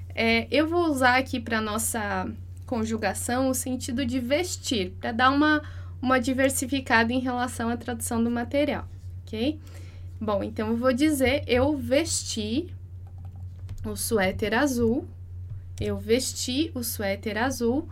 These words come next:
Vou usar o preferido no lugar de favorito pra gente dar uma diversificada em relação à tradução do material, tá? Então, a nossa frase aqui do quadro vai ficar,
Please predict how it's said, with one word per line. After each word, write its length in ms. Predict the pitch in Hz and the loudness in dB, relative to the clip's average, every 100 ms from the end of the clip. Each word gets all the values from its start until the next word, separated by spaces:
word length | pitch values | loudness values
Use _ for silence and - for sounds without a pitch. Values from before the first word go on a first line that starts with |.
| - | -10
Vou 360 | - 220 269 339 | -10 0 4 4
usar 300 | 311 285 247 | 4 6 8
o 120 | 240 | 6
preferido 960 | 233 196 285 320 - 262 220 226 254 269 | 4 2 2 2 2 2 2 0 0 2
no 140 | 247 | 2
lugar 260 | 220 208 208 | 2 2 0
de 100 | 220 | 0
favorito 640 | 233 233 240 254 285 - | -2 0 0 0 -2 -4
pra 160 | - 302 | -2 2
gente 280 | 320 349 330 | 6 6 6
dar 160 | 269 | 6
uma 180 | 269 269 | 8 6
diversificada 840 | 240 247 262 - - - 226 220 | 4 2 2 0 -2 0 0 2
em 80 | 240 | 0
relação 640 | 240 233 240 226 220 220 | 0 0 -2 -2 -2 -2
à 60 | 226 | -2
tradução 520 | 226 226 - - 208 | -2 -6 -4 -6 -4
do 120 | 220 | -2
material, 560 | 226 233 233 269 240 - - - - | -2 -2 -4 -2 -2 -4 -10 -12 -10
tá? 180 | 208 233 | -6 -6
Então, 380 | 247 254 254 262 - - | -4 -4 -4 -4 -10 -4
a 60 | |
nossa 320 | 262 277 269 269 | 0 2 0 -2
frase 400 | 240 233 233 233 | 0 0 2 -2
aqui 380 | 226 226 220 220 - - | -4 -4 -4 -4 -12 -12
do 200 | 220 254 | -4 -4
quadro 500 | 262 226 214 240 269 | -2 0 2 2 0
vai 180 | 240 226 | 2 0
ficar, 400 | 226 196 220 196 | 0 -4 -2 -2